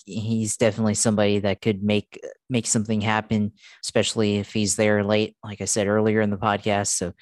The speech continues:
could be interesting, uh, and see what he's able to do. But, you know, ultimately it's gonna be about, uh, who's gonna be the best playoff driver here, uh, as we eliminate from eight to four. So gonna pick, uh, Justin Allgaier here.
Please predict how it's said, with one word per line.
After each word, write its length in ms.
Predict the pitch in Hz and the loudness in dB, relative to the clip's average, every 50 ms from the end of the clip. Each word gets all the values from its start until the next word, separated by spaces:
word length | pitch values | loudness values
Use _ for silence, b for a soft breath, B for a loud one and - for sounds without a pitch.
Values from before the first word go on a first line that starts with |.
| B B B | B B B
could 100 | B 123 | B -2
be 140 | 110 107 104 | 0 0 2
interesting, 760 | 104 98 - 107 101 101 98 - - 107 98 98 98 95 - - - - | 0 2 2 2 2 2 2 0 0 -2 -2 -2 -4 -6 -10 -14 -10 -8
uh, 340 | 104 98 92 95 95 - - _ _ _ _ | -6 -4 -4 -4 -4 -6 -8 _ _ _ _
and 260 | - 101 95 92 107 | -18 -16 -14 -12 -10
see 160 | - - 117 104 | -6 -4 -2 -2
what 120 | 101 98 | -2 -2
he's 180 | 104 107 98 104 | -2 -2 -2 -2
able 220 | 101 95 104 107 | -2 -4 -4 -8
to 100 | 104 - | -10 -6
do. 180 | 104 101 101 95 | -4 -4 -4 -2
But, 200 | 101 98 90 - _ B B B B | -4 -6 -6 -8 _ B B B B
you 140 | B 117 92 | B -10 -10
know, 240 | 80 87 95 92 87 - _ _ - | -8 -8 -8 -10 -10 -14 _ _ -6
ultimately 580 | 98 107 117 107 - - 107 101 95 101 98 98 | -4 -2 -2 -2 -2 -2 -4 -2 -2 -2 -4 -4
it's 300 | 95 - - - - - _ _ _ _ - | -4 -4 -6 -6 -6 -8 _ _ _ _ 0
gonna 140 | 123 113 | 0 2
be 340 | 104 107 104 101 101 95 92 - _ - | 2 2 0 0 0 -2 -4 -8 _ -8
about, 500 | 98 98 101 92 - 98 95 98 92 - _ - | -6 -6 -4 -2 -2 -2 -2 -2 -4 -6 _ -8
uh, 300 | 104 104 104 101 98 101 - - _ - | -6 -4 -4 -2 -4 -6 -8 -10 _ -10
who's 300 | 107 107 110 104 - 110 | -6 -4 -2 -2 -2 -2
gonna 120 | 110 101 | -2 -2
be 120 | 101 101 | -2 -4
the 40 | 95 | -4
best 300 | 90 104 104 92 - - | -2 -2 -2 -2 -2 -2
playoff 320 | - 110 98 95 98 90 - | -2 0 0 0 0 -2 -2
driver 320 | - 104 98 95 98 95 | -2 -2 0 0 -2 -4
here, 320 | 90 - 104 95 95 98 - b b b b | -4 -2 -2 -2 -2 -4 -6 b b b b
uh, 300 | b - 95 92 92 92 92 | b -8 -6 -4 -4 -4 -4
as 160 | 92 92 107 | -4 -4 -4
we 140 | 104 101 98 | -4 -4 -4
eliminate 520 | 95 101 101 98 98 95 95 98 - - | -4 -4 -2 -2 -2 -4 -4 -6 -8 -10
from 300 | - - 98 92 92 92 _ _ - | -12 -10 -10 -10 -10 -12 _ _ -6
eight 220 | 113 110 107 - - | -6 -6 -6 -6 -10
to 80 | - | -16
four. 420 | - - 123 117 113 110 110 110 - b b b b b | -8 -2 0 2 2 2 2 0 -2 b b b b b
So 300 | - 101 92 92 90 87 - _ | -4 -4 -2 -4 -4 -8 -12 _
gonna 180 | - 107 98 92 | -6 -4 -4 -2
pick, 240 | 104 104 95 - 98 | -2 -4 -4 -4 -4
uh, 180 | 90 90 90 | -4 -4 -4
Justin 320 | - 98 92 - - 98 90 | -2 -4 -4 -4 -4 -4 -4
Allgaier 320 | 90 90 90 87 87 90 | -4 -4 -4 -6 -6 -6
here. 220 | 95 90 87 87 | -6 -8 -8 -10